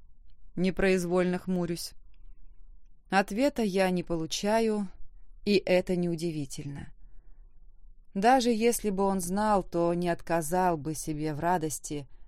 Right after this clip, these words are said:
поглумиться над игроком из другой команды. Ответы я получаю в кабинете начальника сизо.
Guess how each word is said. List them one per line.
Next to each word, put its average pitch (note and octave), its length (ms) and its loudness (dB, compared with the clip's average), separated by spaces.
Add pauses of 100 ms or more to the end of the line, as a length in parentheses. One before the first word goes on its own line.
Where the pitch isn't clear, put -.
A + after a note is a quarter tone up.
(640)
поглумиться G#3 960 0 (760)
над F#3+ 200 4
игроком E3+ 680 2 (180)
из F3+ 160 -2
другой D#3 400 -2
команды. D3+ 600 -6 (2000)
Ответы G#3+ 500 2
я A3 220 6
получаю F#3 600 2
в - 80 -8
кабинете E3+ 560 0
начальника D#3+ 720 -2
сизо. D3+ 560 -6